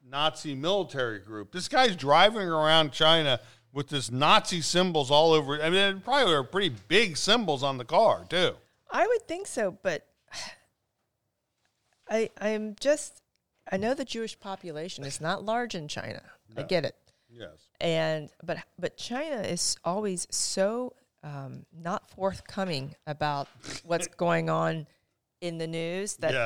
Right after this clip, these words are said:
Speaker 1: Yes.
Speaker 2: fact this got out
Speaker 1: Yes.
Speaker 2: kind of shocks me.
Speaker 1: Mm-hmm.
Speaker 2: Um, but this is a, this is an odd story.
Speaker 1: Well, so it's
Speaker 2: and
Speaker 1: what,
Speaker 2: it, it's,
Speaker 1: okay.
Speaker 2: and it said how it got out was social media posts.
Speaker 1: Okay.
Speaker 2: So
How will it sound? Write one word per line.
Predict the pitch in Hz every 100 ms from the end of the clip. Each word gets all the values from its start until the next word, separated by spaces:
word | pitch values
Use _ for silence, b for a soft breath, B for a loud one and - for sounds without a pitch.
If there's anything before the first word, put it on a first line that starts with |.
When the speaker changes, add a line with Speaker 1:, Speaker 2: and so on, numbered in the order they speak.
| 113
Speaker 1:
Yes. | -
Speaker 2:
fact | 180 196 -
this | 190 -
got | 180 160 160
out | - 151 220 311 - - 107
Speaker 1:
Yes. | 101 98 - -
Speaker 2:
kind | 165
of | 175
shocks | 170 175 170 -
me. | 202 247 294 _ _
Speaker 1:
Mm-hmm. | 113 104 117 117 113 _ _ _ 156
Speaker 2:
Um, | 156 151 151 147 143 - _ _ -
but | 160 151 -
this | 160 170 -
is | 180 170
a, | 160 156 151 -
this | 165 170
is | 170
an | 156
odd | 165 180 190
story. | - 196 208 180 170
Speaker 1:
Well, | 156
so | 170 165
it's | 131
Speaker 2:
and | 185
Speaker 1:
what, | 185 196
Speaker 2:
it, |
it's, | 190
Speaker 1:
okay. | 127 214
Speaker 2:
and | 208
it | 208 202
said | - 247 247
how | 180 208 196
it | 175
got | 175 175
out | 240 240
was | 165 156
social | - 175 170
media | 170 285 196
posts. | - 151 - 139 - - _ _
Speaker 1:
Okay. | 131 135 131 120
Speaker 2:
So | 190 175 165 165